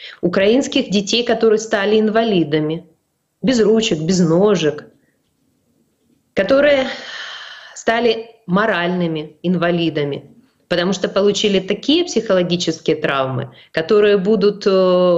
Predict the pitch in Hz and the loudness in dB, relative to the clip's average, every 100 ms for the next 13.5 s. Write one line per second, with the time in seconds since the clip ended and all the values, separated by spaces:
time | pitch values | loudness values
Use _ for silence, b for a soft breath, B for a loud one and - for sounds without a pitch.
0 | 170 - - - - - - 202 214 220 | 4 2 0 -2 -2 -4 0 0 2 2
1 | 226 247 214 - 165 175 175 196 180 170 | 2 0 -2 -2 -2 -2 0 -2 2 2
2 | 160 170 180 180 190 175 156 151 147 151 | 4 2 0 2 2 2 2 0 0 -2
3 | 147 147 139 135 131 - b b b b | -2 -2 -4 -4 -6 -14 b b b b
4 | - 190 302 302 294 247 262 - 226 - | -4 -2 0 0 0 0 0 -2 -6 0
5 | 202 170 175 160 151 - 151 156 - _ | 0 2 2 2 0 -2 -4 -6 -12 _
6 | _ _ _ _ _ _ _ 151 196 233 | _ _ _ _ _ _ _ 0 2 2
7 | 185 151 - 165 160 240 - - 147 151 | 0 0 -2 0 2 0 0 -2 -4 -4
8 | - 202 233 175 139 170 160 151 151 185 | 0 0 2 0 0 -2 -2 -4 -2 0
9 | 233 180 139 - - _ _ _ _ _ | 2 2 -2 -6 -12 _ _ _ _ _
10 | _ - - 262 269 - 185 190 - - | _ -10 -2 -2 -2 0 0 0 -8 -6
11 | 185 196 - 330 339 302 294 262 240 208 | -6 -4 0 2 2 2 0 0 0 0
12 | 190 175 - - 185 226 302 247 - 214 | -2 -4 -10 -6 -2 -2 -2 -4 0 0
13 | 156 170 160 151 | 2 2 0 -4